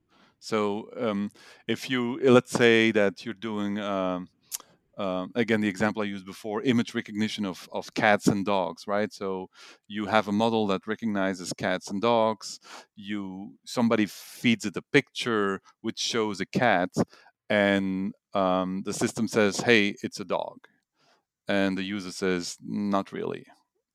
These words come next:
And so you feed that, that, the data back as well as the, the, the metadata about the, uh, the inference, which is, "Hey, this, this, this was,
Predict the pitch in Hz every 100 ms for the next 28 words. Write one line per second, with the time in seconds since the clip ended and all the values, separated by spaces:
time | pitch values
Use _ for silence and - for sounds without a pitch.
0 | _ 95 92 104 98 98 90 - - 123
1 | 123 - 107 - - 110 104 104 90 110
2 | 120 120 101 98 - - - - _ _
3 | 139 87 101 117 - 123 98 98 110 113
4 | 113 110 98 101 95 95 - 95 92 87
5 | - - - 92 110 - 113 104 98 95
6 | 101 92 95 92 - 98 90 87 85 50
7 | 95 110 117 113 - 101 95 90 101 95
8 | - 98 92 - - - _ - 95 85
9 | 104 - - 110 - - - 113 - 101
10 | -